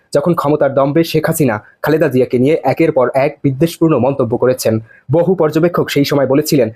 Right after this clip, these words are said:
তিনি খালেদা জিয়ার অসুস্থতা নিয়ে এমন আচরণ করছিলেন, যেন রাজনৈতিক প্রতিশোধের আবহে বিষয়টি ক্রমশই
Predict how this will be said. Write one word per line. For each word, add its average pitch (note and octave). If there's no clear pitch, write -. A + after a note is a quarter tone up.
তিনি D#3
খালেদা C#3+
জিয়ার C3
অসুস্থতা D#3
নিয়ে C3+
এমন D#3
আচরণ C3+
করছিলেন, D3
যেন C#3+
রাজনৈতিক D3+
প্রতিশোধের C3+
আবহে C3
বিষয়টি C#3
ক্রমশই C#3+